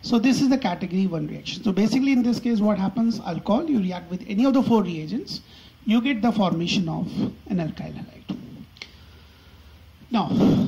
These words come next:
just for the sake of practice, what you can do, you can try this conversion, very simple conversion.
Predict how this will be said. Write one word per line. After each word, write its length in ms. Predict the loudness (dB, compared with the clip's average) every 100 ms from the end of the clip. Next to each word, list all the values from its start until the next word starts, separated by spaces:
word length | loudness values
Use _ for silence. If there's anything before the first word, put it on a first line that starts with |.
| -2
just 220 | -4 -4
for 80 | -2
the 160 | -2 -2
sake 220 | -2 -2
of 120 | -2
practice, 480 | -4 -8 -10 -10 -6
what 220 | -6 -4
you 60 | -4
can 200 | -4 -4
do, 220 | -4 -4 -10 -18 -10
you 140 | -6
can 200 | -4 -4
try 200 | -4 -4
this 260 | -2 -2 -4
conversion, 540 | -6 -6 -6 -6 -6
very 180 | -4 -2
simple 300 | 0 -2 -2
conversion. 600 | -6 -8 -8 -10 -10 -12